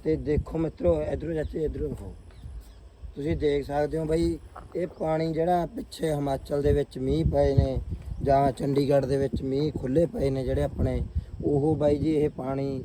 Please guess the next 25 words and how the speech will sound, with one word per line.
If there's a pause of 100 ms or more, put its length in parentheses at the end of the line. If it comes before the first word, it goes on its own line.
(140)
ਇਸ
ਨਾਲੀ
ਦੇ
ਵਿੱਚ, (100)
ਘੱਗਰ
ਦਰਿਆ
ਦੇ
ਵਿੱਚ
ਆਉਂਦਾ
ਹੈ। (320)
ਕਈ
ਇਹਨੂੰ
ਨਾਲੀ
ਕਹਿ
ਦਿੰਦੇ
ਆ,
ਕਈ (100)
ਘੱਗਰ
ਦਰਿਆ
ਕਹਿ
ਦਿੰਦੇ
ਆ। (540)
ਸਮੇਂ
ਸਮੇਂ
'ਤੇ